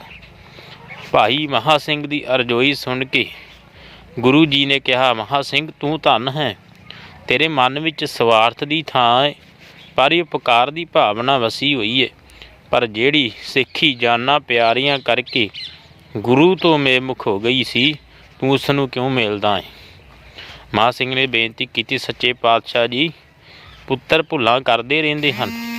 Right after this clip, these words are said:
ਪਰ ਪਿਤਾ ਉਹਨਾਂ ਦਾ ਭਲਾ ਚਾਹੁੰਦਾ ਹੋਇਆ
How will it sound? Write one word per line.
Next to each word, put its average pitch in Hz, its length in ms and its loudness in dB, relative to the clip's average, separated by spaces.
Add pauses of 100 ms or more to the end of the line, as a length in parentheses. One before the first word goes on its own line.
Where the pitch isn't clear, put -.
(2750)
ਪਰ 143 180 4
ਪਿਤਾ 143 460 0
ਉਹਨਾਂ 139 320 0
ਦਾ 131 160 4
ਭਲਾ 120 340 0
ਚਾਹੁੰਦਾ 127 400 0
ਹੋਇਆ 113 340 0